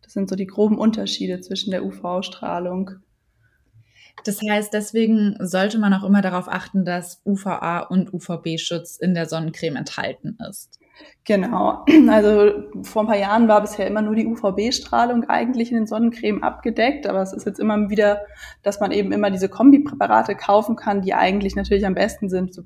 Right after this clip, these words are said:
Speaker 1: wenn man U-V-B und U-V-A-Strahlung kombiniert hat, dann wird man eben sowohl diesem Prozess der Hautalterung entgegenwirken, als auch dem Prozess des, des Sonnenbrands oder dieser Entstehung von Hauttumoren, die dann langfristig entstehen können.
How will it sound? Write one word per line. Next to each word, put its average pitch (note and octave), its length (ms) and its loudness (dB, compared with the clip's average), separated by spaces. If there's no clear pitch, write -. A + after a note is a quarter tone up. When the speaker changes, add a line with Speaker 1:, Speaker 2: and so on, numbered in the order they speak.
Speaker 1:
wenn F#3 80 -8
man F#3+ 120 -2
U-V-B G3 560 -2
und G3 240 -2
U-V-A-Strahlung F#3 1040 -2
kombiniert G#3+ 640 4
hat, F3+ 120 -2
dann F#3 600 -4
wird F#3 300 -6
man G3 140 -2
eben F#3+ 160 -4
sowohl G3 300 -2
diesem G3+ 200 -4
Prozess G3+ 440 -10
der G3+ 160 -4
Hautalterung G#3 720 0
entgegenwirken, G#2+ 920 0
als G3 280 2
auch G3 220 0
dem G3 240 -4
Prozess F#3 480 -6
des, - 360 -10
des F#3+ 160 -8
Sonnenbrands G3 580 2
oder F3+ 180 0
dieser F3+ 280 -2
Entstehung F#3+ 460 -2
von F#3+ 220 -10
Hauttumoren, F3+ 500 -6
die F#3 80 -6
dann F3+ 120 -6
langfristig G3 600 -8
entstehen F#3+ 460 -6
können. F#3+ 440 -8